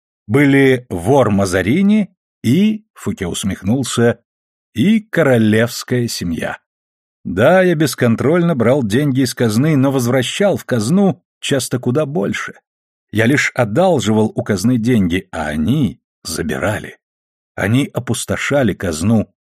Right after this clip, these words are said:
и хотят это делать и дальше. Боюсь, что когда-нибудь все закончится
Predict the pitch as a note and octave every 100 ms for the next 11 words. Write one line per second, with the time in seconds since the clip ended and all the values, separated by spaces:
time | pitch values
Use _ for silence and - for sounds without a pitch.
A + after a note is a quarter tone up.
0 | _ - A#2 A2+ G#2 E3 - C#3 A#2 G2
1 | C3 A#2+ G#2+ F#2 D3+ - - - _ _
2 | _ _ _ - B2+ E3 - - B2+ B2+
3 | G#2+ C#3 C#3+ C#3 C3 B2+ C#3+ A#2 - C#3
4 | A#2+ A2+ - A#2 A2